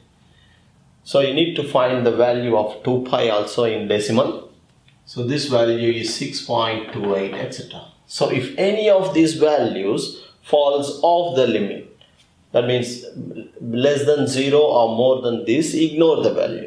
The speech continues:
Definitely you need to ignore the negative one because our limit starts from zero to two pi. Find the values of these two, the decimal values of these two answers, and check whether they are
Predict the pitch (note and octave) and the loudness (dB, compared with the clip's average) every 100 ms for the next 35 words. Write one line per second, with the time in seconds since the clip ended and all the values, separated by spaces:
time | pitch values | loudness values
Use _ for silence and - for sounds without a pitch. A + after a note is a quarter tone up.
0 | A2 D3+ E3 E3+ D#3+ D#3+ C3+ B2 B2+ A#2+ | 0 2 4 0 2 0 0 0 -2 0
1 | A#2 A#2 A#2 A2 G#2 G2+ G#2 G#2 - A2 | 0 0 0 0 -2 -2 -2 -2 -4 -4
2 | G#2 A2+ E2+ - - _ _ _ _ - | 0 0 0 -8 -16 _ _ _ _ -6
3 | A#2 A#2 A2+ G#2 G#2 G#2+ A#2 - - G#2+ | -2 0 0 0 -2 -2 -2 -2 0 -2
4 | - G#2+ G2 F#2 G2 F#2+ F2+ - F#2+ - | -2 -4 -4 -4 -2 -2 -4 -8 -8 -2
5 | C#3 A#3 - - - - _ - F#3 F#3 | -4 -4 -10 -18 -20 -20 _ -2 0 2
6 | E3+ C#3+ C#3+ C3+ C#3 C#3 C#3 - G#2+ G2 | 0 0 2 2 2 0 -2 0 0 0
7 | G2+ A#2 A#2+ - B2 A#2+ A#2 A2 C3 D#3+ | -2 0 0 2 2 2 2 0 2 2
8 | D#3+ D3+ B2 A#2 A2+ A2+ G#2+ F#2+ F#2+ A2 | 2 4 2 2 0 0 0 -2 0 0
9 | A#2+ - B2 A#2+ A#2 C3 C3+ F#3 - - | 0 0 2 2 2 0 0 -2 -2 -6
10 | - _ _ _ - A#2 - F#3+ E3+ B2 | -12 _ _ _ -6 -6 0 0 2 2
11 | A#2 A2+ G#2 G#2+ G#2 G2+ - | 2 4 2 0 2 0 -2